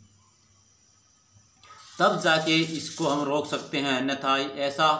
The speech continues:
हाल हो जाएगा हमारे देश का आने वाले समय में कि आप सोच भी नहीं सकते कि आखिर हो क्या रहा है।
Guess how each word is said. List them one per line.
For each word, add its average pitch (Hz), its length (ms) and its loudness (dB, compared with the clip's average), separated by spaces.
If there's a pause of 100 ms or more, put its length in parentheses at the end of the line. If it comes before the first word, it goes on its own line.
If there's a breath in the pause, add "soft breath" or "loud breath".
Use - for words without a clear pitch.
हाल 147 220 2
हो 131 160 -2
जाएगा 120 240 0
हमारे 120 280 -2
देश 117 220 -4
का 113 120 -6
आने 113 140 -4
वाले 113 200 -4
समय 110 260 -10
में 123 420 -6 (220 loud breath)
कि 127 100 -6
आप 120 280 -4
सोच 170 340 -4
भी 139 100 -4
नहीं 117 120 -4
सकते 117 400 -6 (300)
कि 123 100 -10
आखिर 123 240 -4
हो 117 160 -6
क्या 110 180 -6
रहा 98 180 -6
है। 98 180 -16